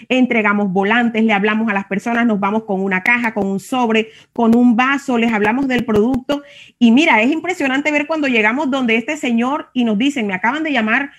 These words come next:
cuatro o cinco personas porque quieren el producto". Entonces, nosotros tenemos todo un país por ir a llevar esta noticia. De pronto en nuestras ciudades ya lo conocen muchas personas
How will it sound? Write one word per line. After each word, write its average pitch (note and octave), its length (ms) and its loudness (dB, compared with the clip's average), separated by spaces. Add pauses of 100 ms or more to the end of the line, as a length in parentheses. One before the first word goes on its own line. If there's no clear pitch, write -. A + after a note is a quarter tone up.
(200)
cuatro C#4+ 340 -2
o B3+ 40 -2
cinco C4 300 0
personas B3+ 420 -2
porque A3 240 -2
quieren A3+ 240 2
el B3 80 0
producto". A3 380 2
Entonces, A#3+ 440 -4 (440)
nosotros C4 480 2
tenemos D4 480 0 (400)
todo F4 300 2
un D4+ 160 -4
país D4+ 460 0 (340)
por A#3+ 240 2
ir D#4+ 160 2
a E4 60 2
llevar A#3 260 0
esta C4 200 0
noticia. G3 440 0
De G#3 140 2
pronto C4+ 420 -2
en E4+ 80 0
nuestras D4 420 -2
ciudades B3+ 600 0 (240)
ya A3+ 240 2
lo C4 160 0
conocen B3 420 0
muchas A#3+ 300 0
personas C#4 720 -2